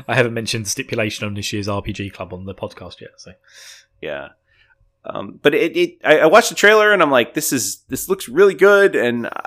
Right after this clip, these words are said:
Speaker 2: I, I, I don't wanna get my hopes up, but, um,
Speaker 1: Yeah, I was. I, w-, I watched a, um, a video of, like, the ten most anticipated R P Gs of twenty twenty-four, and I have to say that,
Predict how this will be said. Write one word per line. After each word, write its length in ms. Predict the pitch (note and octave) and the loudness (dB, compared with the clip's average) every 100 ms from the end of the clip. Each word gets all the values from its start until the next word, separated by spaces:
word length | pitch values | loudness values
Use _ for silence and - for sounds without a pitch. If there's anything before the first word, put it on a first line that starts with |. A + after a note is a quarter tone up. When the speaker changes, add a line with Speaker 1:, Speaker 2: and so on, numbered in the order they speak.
| - | -6
Speaker 2:
I, 360 | A#1 G#2+ D3 | 0 4 4
I, 400 | A2+ A2+ B2+ - | 4 2 2 2
I 20 | A#2 | 0
don't 100 | A#2 | 0
wanna 160 | A2+ | 0
get 120 | G#2 | -2
my 100 | F2+ | -4
hopes 260 | F2+ D#2+ - | -4 -6 -8
up, 200 | A1 - | -12 -12
but, 220 | D2 C#2 _ _ | -10 -10 _ _
um, 400 | D#2+ D#2+ D2 C#2+ - _ _ - _ _ _ _ | -10 -10 -12 -16 -20 _ _ -20 _ _ _ _
Speaker 1:
Yeah, 300 | - C3 A#2+ | -4 -2 -2
I 100 | A#2 A#2 | 0 -2
was. 200 | A2 A#2+ | -4 -2
I, 100 | C#3 | 0
w-, 160 | C3+ C3 | 0 -2
I 180 | C3+ | -2
watched 340 | C#3 C3+ - - | 0 -2 -6 -4
a, 340 | A#2 A2 A2 A2 | -4 -2 -4 -6
um, 200 | G#2+ A2 | -10 -16
a 60 | A#2 | -10
video 340 | A#2+ A2+ G#2+ | -8 -6 -6
of, 80 | G#2 | -6
like, 140 | G#2+ | -10
the 60 | B2 | -10
ten 320 | - B2 A2+ | -8 -6 -6
most 280 | G#2+ G#2 - | -6 -6 -8
anticipated 840 | A#2 A2+ A2 A#2 - A2 G#2+ - A2 | -10 -10 -6 -6 -6 -6 -8 -6 -4
R 160 | G#2 | -4
P 180 | - G#2 | -6 -10
Gs 380 | G2 G#2 G2+ F#2+ | -8 -8 -8 -12
of 100 | G2 | -12
twenty 260 | - G#2 | -10 -10
twenty-four, 720 | F#2+ - G2+ - A2+ G2 F#2 - _ _ _ _ - | -10 -10 -12 -10 -12 -12 -12 -18 _ _ _ _ -2
and 440 | A2 G#2+ G#2+ G#2+ - | -2 -2 -8 -16 -8
I 140 | A2 | -6
have 220 | A2+ A#2 - | -6 -8 -8
to 80 | |
say 360 | A2 A#2 G#2 G2 | -6 -4 -4 -6
that, 320 | F#2+ G2 G2+ | -10 -12 -12